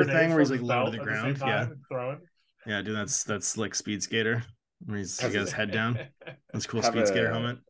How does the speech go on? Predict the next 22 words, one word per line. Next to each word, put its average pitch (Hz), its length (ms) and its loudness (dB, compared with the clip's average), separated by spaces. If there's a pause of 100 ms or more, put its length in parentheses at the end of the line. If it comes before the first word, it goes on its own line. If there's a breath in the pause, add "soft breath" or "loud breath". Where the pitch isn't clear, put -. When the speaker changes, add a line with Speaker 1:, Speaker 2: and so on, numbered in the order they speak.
(340)
Speaker 3:
a 98 80 -2
stare 95 380 -4
down 101 540 -4
with 82 260 -8
a, 76 280 -4
uh, 69 420 -6 (520)
with 113 140 -4
a 87 80 -4
hoplite, 101 560 -6 (120)
and 101 140 -2
then 90 120 -8
just - 360 -12
throw 90 240 -6
grenades 82 360 -8
at 87 160 -2
him 90 120 -6
until 82 220 -8
there's 80 160 -10
no 82 100 -8
more 82 160 -8
hoplite, 82 540 -6
hoplite. 98 400 -4